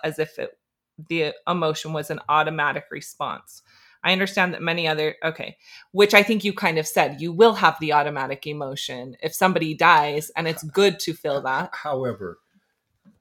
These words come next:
Speaker 2: just the opposite. If you put agency in place, your capacity to jump, to love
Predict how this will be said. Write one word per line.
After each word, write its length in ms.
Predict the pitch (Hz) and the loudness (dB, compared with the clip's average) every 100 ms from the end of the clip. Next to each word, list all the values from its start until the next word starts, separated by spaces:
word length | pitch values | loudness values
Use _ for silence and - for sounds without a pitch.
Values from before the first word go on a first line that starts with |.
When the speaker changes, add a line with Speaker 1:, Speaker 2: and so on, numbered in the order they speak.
| _ _ _ 120 | _ _ _ -18
Speaker 2:
just 340 | 113 143 - 127 | -6 -6 -4 -4
the 60 | 107 | -4
opposite. 440 | 95 90 - - _ _ _ _ _ _ | -6 -12 -20 -20 _ _ _ _ _ _
If 160 | - - | -14 -10
you 60 | 120 | -8
put 200 | 131 120 | -6 -4
agency 560 | 123 127 113 95 110 | -4 -4 -6 -8 -10
in 120 | 101 | -12
place, 440 | - 98 87 - - _ _ - | -12 -14 -14 -14 -20 _ _ -16
your 120 | 104 | -14
capacity 600 | - - 110 98 - 95 92 | -14 -10 -8 -8 -10 -16 -16
to 80 | 90 | -18
jump, 380 | 82 95 92 _ | -12 -10 -10 _
to 100 | - | -18
love 400 | 85 90 87 80 | -14 -12 -12 -14